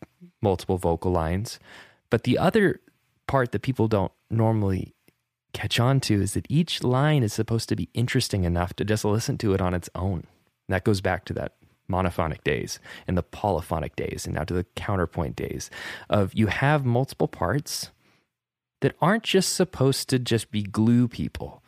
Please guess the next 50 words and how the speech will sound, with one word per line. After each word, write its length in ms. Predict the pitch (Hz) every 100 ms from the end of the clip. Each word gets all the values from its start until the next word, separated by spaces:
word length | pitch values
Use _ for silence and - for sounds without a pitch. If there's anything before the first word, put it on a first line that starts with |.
| _ -
particularly 440 | - 147 127 113
the 140 | 101 92
top 280 | 90 80 82
and 100 | 82
bottom 300 | 82 80 -
line. 240 | - -
Sometimes 320 | 135 110 95
the 80 | 92
middle 220 | 87 67
people 280 | - - -
are 160 | - - _ -
glue 160 | -
people. 380 | - - - - _ _ _ _ _ _ _ _ _ - -
But 200 | 107 - - -
you 100 | -
wanna 120 | 151 160
have 140 | 170
a 60 | 131
bass 320 | 101 107 -
line 220 | 80 82
that's 180 | 110 -
moving, 360 | 151 190 87
that's 200 | 87 113
dancing 680 | 110 110 120 180 - 101 101 - _
with 320 | 107 110 - - _
the 80 | 131
melody. 500 | 123 127 123 - - _ - - -
And 80 |
that's 200 | 175 202
the 80 | 226
way 100 | 185
that 140 | 139 117
I 100 | 120
like 200 | 113 -
to 60 |
think 220 | - 87
about 280 | 80 80 -
it. 120 | 69 -
Not 300 | 113 135 143 -
exactly 640 | 123 110 117 120 - 117
like, 480 | 104 92 87 - -
<laughs> 0 |
you 60 |
know, 80 | 95
I'm 80 | 98
gonna 120 | 107
do 140 | 95 107
what 180 | 104
Bach 320 | 101 104 - -
does, 260 | 71 -